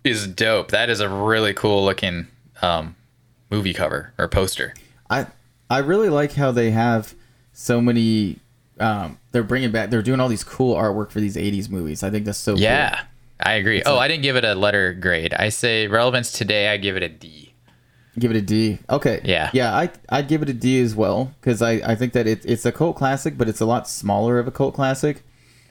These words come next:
Speaker 1: Sure.
Speaker 2: So, yeah, I, I give it a D as well. Uh, let's see. Personal enjoyment.
Speaker 1: Um, I give it a, I give it a C plus. It was almost a B for me, 'cause I, I really, like I said, I really liked the,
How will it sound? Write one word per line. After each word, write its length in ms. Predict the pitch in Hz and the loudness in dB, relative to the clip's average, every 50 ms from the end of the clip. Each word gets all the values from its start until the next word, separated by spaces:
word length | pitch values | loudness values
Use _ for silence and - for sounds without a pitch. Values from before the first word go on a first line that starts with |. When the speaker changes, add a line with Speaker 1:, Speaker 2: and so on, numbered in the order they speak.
| _ - | _ -8
Speaker 1:
Sure. 180 | - - 101 | 0 2 2
Speaker 2:
So, 100 | - 113 | 4 4
yeah, 200 | 110 107 104 98 | 4 2 2 2
I, 120 | 104 110 - - - | 0 -2 -2 -6 -4
I 100 | - 113 | -2 0
give 180 | 107 113 110 107 | 2 2 2 2
it 40 | |
a 40 | 110 | 2
D 240 | 101 98 110 110 110 | 2 2 2 4 4
as 120 | 107 101 98 | 2 2 0
well. 320 | 95 104 101 92 95 - - - _ _ _ _ _ _ _ _ _ _ _ _ - | 0 0 0 0 -2 -4 -8 -12 _ _ _ _ _ _ _ _ _ _ _ _ -4
Uh, 300 | 107 107 110 110 107 107 104 | -2 0 2 2 2 0 0
let's 180 | 113 117 107 - | 0 -2 -2 -4
see. 600 | - - 120 117 113 110 104 101 101 98 90 80 - | -6 -2 0 2 2 2 2 2 2 0 -2 -4 -6
Personal 460 | - - 123 127 - - 131 143 - | -4 -2 -2 -2 0 0 0 0 2
enjoyment. 640 | - 123 113 98 101 104 120 170 214 180 - - - - - _ _ _ _ _ _ _ - - - - - - - _ _ _ _ | 2 0 2 2 2 2 2 2 2 0 0 -4 -8 -16 -20 _ _ _ _ _ _ _ -16 -16 -16 -16 -18 -20 -20 _ _ _ _
Speaker 1:
Um, 840 | - 110 113 113 113 113 113 113 113 113 113 113 113 113 110 113 110 - - _ _ _ _ _ _ _ _ _ - - - - _ _ _ _ _ _ | 0 2 2 4 4 4 4 4 4 4 4 4 2 2 2 0 -2 -6 -12 _ _ _ _ _ _ _ _ _ -12 -12 -12 -18 _ _ _ _ _ _
I 200 | - 110 127 156 | 0 0 2 2
give 300 | 175 170 160 175 165 151 143 | 0 0 0 0 0 2 2
it 380 | 143 139 147 151 147 - - | 0 0 0 -2 -4 -6 -4
a, 840 | - 123 123 123 120 120 120 120 120 120 120 120 120 120 117 117 120 - - - - | -2 0 0 0 0 0 0 2 2 2 2 2 2 2 2 0 0 -2 -6 -8 -4
I 80 | - 147 | -2 0
give 140 | 160 185 190 | 0 2 2
it 80 | 196 | 0
a 40 | 180 | -2
C 240 | 175 - - 190 180 | -2 -4 -4 -6 -6
plus. 440 | 180 - 185 175 127 - - - - | -4 -4 -2 -2 -2 -2 -4 -6 -6
It 60 | 165 | -6
was 120 | 196 226 | -2 -2
almost 300 | 240 262 294 302 277 - | -2 0 0 0 0 -2
a 40 | 247 | -2
B 220 | 190 220 233 240 | -2 -2 -4 -4
for 180 | 226 - - 175 | -2 -2 -2 -2
me, 200 | 135 113 104 98 | 0 -2 -2 -2
'cause 140 | - 147 143 | -2 0 0
I, 180 | 156 156 151 - | 0 0 0 0
I 60 | - | 0
really, 440 | 139 143 131 135 151 160 170 175 170 | -2 0 0 0 2 2 4 2 2
like 140 | 139 139 151 | 2 2 0
I 40 | 151 | 0
said, 220 | 143 - 156 135 | 0 0 0 2
I 40 | 120 | 2
really 240 | 120 123 131 143 147 | 2 2 2 2 2
liked 320 | 139 131 131 127 - - | 2 2 0 -2 -4 -6
the, 120 | - 95 | -8 -8